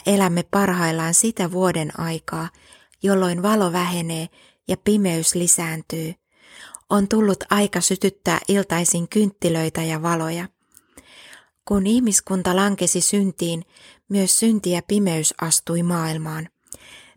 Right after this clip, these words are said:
Tänäkin päivänä pahuus ja synti riehuvat tässä maailmassa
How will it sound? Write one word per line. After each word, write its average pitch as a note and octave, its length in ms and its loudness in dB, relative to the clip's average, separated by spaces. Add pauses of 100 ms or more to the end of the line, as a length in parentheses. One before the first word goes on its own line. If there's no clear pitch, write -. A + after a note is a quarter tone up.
Tänäkin G3 500 -2
päivänä F3 480 0
pahuus F#3+ 520 0
ja E3+ 80 -2
synti F#3 400 0
riehuvat F3 580 -2
tässä F3 300 0
maailmassa F3 640 0